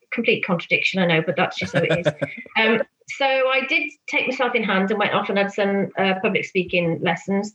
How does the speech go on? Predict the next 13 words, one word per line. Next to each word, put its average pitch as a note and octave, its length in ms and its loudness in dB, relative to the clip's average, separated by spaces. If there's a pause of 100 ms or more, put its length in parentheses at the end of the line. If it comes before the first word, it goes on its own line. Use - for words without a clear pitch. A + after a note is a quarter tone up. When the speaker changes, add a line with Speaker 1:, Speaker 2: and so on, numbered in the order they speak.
(320)
Speaker 1:
And A#3+ 160 2
really, B3+ 340 2
I G3+ 140 0
must A#3+ 260 -2
confess, F#3+ 540 -2 (120)
it, - 200 -2
it's A3 180 -4
all A3 300 2
now G3+ 280 2
very G3 240 2
much - 260 0
down F#3 300 2
to, F3+ 360 0